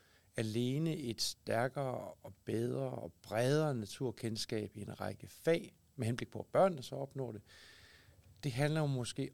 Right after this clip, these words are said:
også om at tage de spørgsmål alvorligt i andre fag. Lad mig tage et eksempel. Historieundervisningen er af gode grunde domineret af, af spørgsmålet om menneskets forhold til sig selv og menneskets forhold til hinanden.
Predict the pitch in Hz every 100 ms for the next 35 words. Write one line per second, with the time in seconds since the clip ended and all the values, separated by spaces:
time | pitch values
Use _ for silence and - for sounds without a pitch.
0 | - 170 190 - 123 113 120 - - 117
1 | 131 139 - 120 120 135 123 120 104 107
2 | 127 139 165 135 160 185 - - 87 -
3 | _ _ _ _ _ _ _ _ _ _
4 | - - 120 107 113 113 - - - -
5 | _ _ _ _ _ _ - - _ _
6 | _ _ _ _ _ _ - 147 - 208
7 | 185 131 120 113 123 - 120 113 113 120
8 | 120 127 - 104 - 165 175 131 123 135
9 | 135 123 113 113 123 107 101 - 113 113
10 | 110 - _ _ - - - 117 - 123
11 | 120 - 120 113 104 110 110 110 107 135
12 | 139 143 110 - 123 120 110 107 - -
13 | 95 101 170 165 135 110 113 123 - 107
14 | 104 101 101 92 71 -